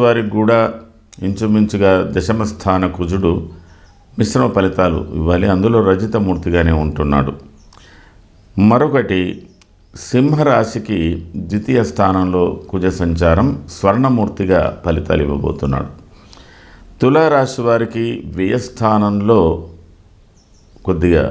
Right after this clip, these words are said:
దుష్-, అంటే వ్యయస్థాన ఫలితాలు అంత మంచివి ఉండవు, కానీ స్వర్ణమూర్తిగా వాటిని మెరుగుపరిచే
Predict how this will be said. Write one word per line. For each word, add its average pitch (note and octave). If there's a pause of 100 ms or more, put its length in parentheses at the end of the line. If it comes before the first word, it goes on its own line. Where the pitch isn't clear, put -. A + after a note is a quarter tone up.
(880)
దుష్-, G#2 (120)
అంటే G#2+ (280)
వ్యయస్థాన A#2 (100)
ఫలితాలు G#2+
అంత F#2 (100)
మంచివి F#2 (120)
ఉండవు, F2+ (240)
కానీ C3+ (160)
స్వర్ణమూర్తిగా B2 (200)
వాటిని F2 (200)
మెరుగుపరిచే E2+